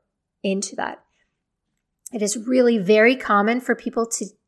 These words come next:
dissociate during exercise. I am a living, breathing example of that, where people just don't pay any attention to that flat out pain in their body and they stuff that down.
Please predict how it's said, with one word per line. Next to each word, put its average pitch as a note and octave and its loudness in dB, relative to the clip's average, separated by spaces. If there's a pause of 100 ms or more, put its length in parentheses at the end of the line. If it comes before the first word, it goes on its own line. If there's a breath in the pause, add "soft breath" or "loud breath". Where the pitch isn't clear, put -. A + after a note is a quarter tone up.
(180)
dissociate A3 2
during G3 -4
exercise. A#3+ -2
I G#3 0
am G3+ -4 (460 soft breath)
a G3 0
living, G#3+ 2
breathing G3+ 0
example G3 -2
of A#3+ -2
that, C4+ 2 (340 soft breath)
where G3+ 4 (560)
people A3+ -4
just G3 -4
don't A3 4 (240)
pay G#3 2
any A3 0
attention G#3+ -4
to A3 -2
that G3 0 (960)
flat A3 6
out - 6
pain G#3 -2
in G#3+ -4
their G3 -2
body F#3+ 0
and G3+ -6
they F#3+ -4
stuff G3 -2
that - 0
down. F#3+ -4